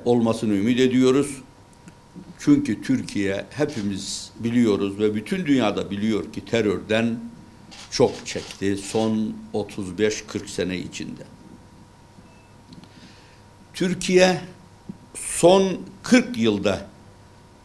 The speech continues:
terör yüzünden büyüklü küçüklü kırk binin üzerinde çatışma ve saldırıya maruz kaldı. Bu çatışma ve saldırılarda kaybettiğimiz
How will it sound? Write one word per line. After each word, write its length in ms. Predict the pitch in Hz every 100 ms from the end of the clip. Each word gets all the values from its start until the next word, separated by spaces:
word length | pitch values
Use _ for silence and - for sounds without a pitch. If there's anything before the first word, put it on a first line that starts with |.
| - - - -
terör 380 | 123 143 185
yüzünden 920 | 147 104 110 107 123 117 131 156 170 - 107
büyüklü 480 | 117 143 147 190 -
küçüklü 760 | - - 113 - 131 156 156 - - - - - - -
kırk 280 | - 240 226 - 101
binin 560 | 113 139 143 123 92 - - 123
üzerinde 840 | 120 131 131 127 120 156 175 - - - - - - - - - - - -
çatışma 760 | 131 127 151 147 160 165 139
ve 100 | 131
saldırıya 540 | 123 120 123 123 127 120
maruz 380 | 92 90 - -
kaldı. 280 | 82 85 - - - - - - - - - - -
Bu 300 | 143 175 -
çatışma 560 | 127 113 117 127 147 147
ve 80 |
saldırılarda 960 | 117 117 107 101 104 104 107 107 101 95
kaybettiğimiz 1040 | 131 135 110 110 - 107 104 104 95 -